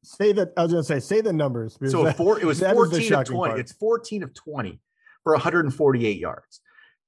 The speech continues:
Speaker 2: It was interesting.
Speaker 1: Five
Speaker 2: And that,
Speaker 1: touchdowns.
Speaker 2: but five touchdowns.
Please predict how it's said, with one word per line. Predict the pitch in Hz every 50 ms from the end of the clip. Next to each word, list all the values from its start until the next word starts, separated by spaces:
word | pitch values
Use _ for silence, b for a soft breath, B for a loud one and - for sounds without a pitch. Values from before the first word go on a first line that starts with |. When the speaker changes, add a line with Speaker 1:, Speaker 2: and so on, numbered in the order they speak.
| _
Speaker 2:
It | - 185 180
was | 190 196 180 -
interesting. | - 196 202 - - 143 127 - 127 117 -
Speaker 1:
Five | - 247
Speaker 2:
And | 202 165 185
that, | 196 -
Speaker 1:
touchdowns. | - - - 208 - - -
Speaker 2:
but | - 185 196 190 -
five | - 208 190 190 196 208 190 - - -
touchdowns. | - - 190 - - - - 113 82 - - - -